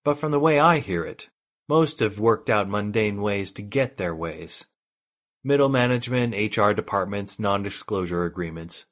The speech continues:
hocus pocus. We still keep an eye on their activities, and we've observed a solid rise in the number of people claiming that bottom lines are the most important thing in the world.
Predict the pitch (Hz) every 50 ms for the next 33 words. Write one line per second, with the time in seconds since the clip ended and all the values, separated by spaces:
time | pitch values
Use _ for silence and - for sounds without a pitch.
0 | _ _ - 113 107 - 95 87 - - - 110 92 82 - - - - - -
1 | - - _ _ _ _ _ _ _ _ _ _ _ _ _ _ _ _ _ _
2 | _ _ _ 131 143 160 170 - - 214 202 190 175 - 185 - 147 131 131 139
3 | 131 113 98 98 95 98 98 95 95 95 92 - - - 127 104 92 87 85 80
4 | 82 - - - - _ _ _ - 117 135 147 143 135 131 143 131 117 113 127
5 | 151 151 147 143 131 131 117 - - - 156 151 156 147 135 120 113 104 120 127
6 | 123 110 95 87 85 87 - 98 95 95 95 101 107 110 110 107 101 95 - -
7 | - - 151 101 101 90 87 85 - - 107 101 98 98 98 98 95 95 87 87
8 | 101 104 107 101 98 90 92 104 107 110 98 92 92 87 90 90 87 92 92 92
9 | 95 90 - - 104 95 87 - - 127 110 92 92 87 87 - - 127 120 104
10 | 90 85 85 85 85 95 104 107 98 87 87 - 87 -